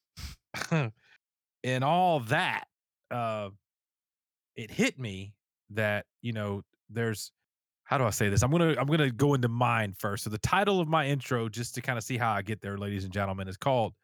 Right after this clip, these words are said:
twenty-eight, or twenty-two to twenty-eight, sorry, twenty-two to twenty-eight. So that's what I'm gonna get to. Uh, but we're in a world, in a world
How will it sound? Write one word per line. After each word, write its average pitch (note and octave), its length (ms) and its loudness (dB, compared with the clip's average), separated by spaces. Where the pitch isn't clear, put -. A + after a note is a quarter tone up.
twenty-eight, E3+ 560 4
or A2 100 4
twenty-two F3 480 0
to C3+ 80 -2
twenty-eight, A2+ 500 -2
sorry, F2+ 260 -6
twenty-two E3+ 500 -2
to C#3 80 2
twenty-eight. A2+ 540 0
So - 100 -4
that's A#2+ 200 2
what B2+ 120 4
I'm A#2+ 80 2
gonna G#2 180 2
get G2 220 -2
to. - 180 -10
Uh, G#2 220 -2
but A2 180 -2
we're D3+ 180 2
in F3+ 80 2
a E3 60 2
world, D#3 460 0
in B2 120 -4
a C#3+ 40 0
world G#2+ 420 -6